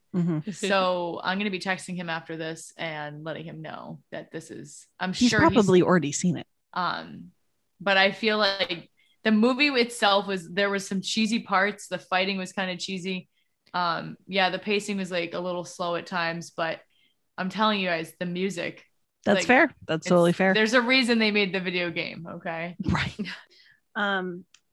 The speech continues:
Speaker 1: I would give it a soft yes for my recommendation, because I'm, I agree with Tracy. It's either your cup of tea or your, it's not your cup of tea.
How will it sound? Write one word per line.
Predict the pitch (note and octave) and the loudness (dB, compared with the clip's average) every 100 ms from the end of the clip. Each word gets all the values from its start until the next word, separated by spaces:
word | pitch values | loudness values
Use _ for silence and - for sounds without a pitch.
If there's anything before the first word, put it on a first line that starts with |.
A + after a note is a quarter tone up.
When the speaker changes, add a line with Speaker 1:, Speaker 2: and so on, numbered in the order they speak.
| _ _ _ | _ _ _
Speaker 1:
I | - G#3+ B3 C#4+ D4 - | -6 -2 -2 -4 -8 -8
would | G3+ F#3+ | -8 -6
give | G3 F#3+ | -6 -6
it | G3 - | -6 -8
a | E3+ | -12
soft | - - G3+ G#3 A3 A3 - | -14 -14 -8 -6 -8 _ -14
yes | D#3+ C3 D3 - - _ _ _ _ _ _ _ _ _ - | -12 -12 -14 -18 -20 _ _ _ _ _ _ _ _ _ -8
for | D#3 | -2
my | D3+ | 0
recommendation, | D3 - D3 - - - - - _ _ - - _ - | 0 -4 -6 -6 -8 -10 -12 -14 _ _ -20 -20 _ -2
because | F#3+ F3+ G#3 F3+ E3+ | 0 2 4 4 2
I'm, | F3+ F3+ E3+ | 2 2 2
I | E3+ | 4
agree | F3 F3 F#3+ | 4 4 2
with | F#3+ | 2
Tracy. | - F3 E3 D#3+ D3+ E3 _ _ _ _ - | 2 -2 -2 -2 -4 -6 _ _ _ _ 2
It's | G3 F3+ | 2 4
either | G#3 | 4
your | B3 G#3+ | 6 4
cup | G3+ G3+ | 4 0
of | - | 2
tea | F3+ D#3+ | 2 4
or | |
your, | D#3+ D#3 | 2 -2
it's | - - | -6 -4
not | D3 A2 | -4 -4
your | - | -8
cup | - - | -10 -12
of | |
tea. | - - - | -10 -12 -12